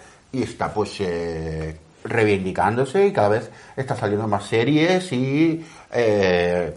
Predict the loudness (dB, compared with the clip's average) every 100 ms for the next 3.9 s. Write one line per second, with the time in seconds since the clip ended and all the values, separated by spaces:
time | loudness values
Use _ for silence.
0 | -6 -4 -2 0 2 2 2 -2 0 -2
1 | -4 -8 -12 -20 0 4 6 4 2 2
2 | 2 0 -2 -2 -2 -2 -4 -10 -14 -8
3 | -6 -4 -4 -6 -6 -8 -8 -6 -8